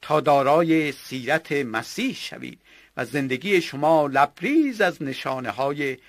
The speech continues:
فیض و محبت خوشی و فروتنی و سایر برکات خدا شود. کسی که این برکات رو ندارد،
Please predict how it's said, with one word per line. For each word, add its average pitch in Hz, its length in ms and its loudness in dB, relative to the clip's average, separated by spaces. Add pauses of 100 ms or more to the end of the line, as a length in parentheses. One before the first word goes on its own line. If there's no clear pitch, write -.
(140)
فیض 175 760 2
و 135 140 -4
محبت 135 640 -6 (360)
خوشی 208 760 -4
و 147 120 0
فروتنی 135 800 -8 (360)
و 127 80 -2
سایر 135 720 -2
برکات 123 880 -6
خدا 131 480 -2
شود. - 360 -16 (840)
کسی 143 300 -8
که 175 140 -2
این 175 180 0
برکات 175 580 4
رو 214 80 0
ندارد، 214 500 0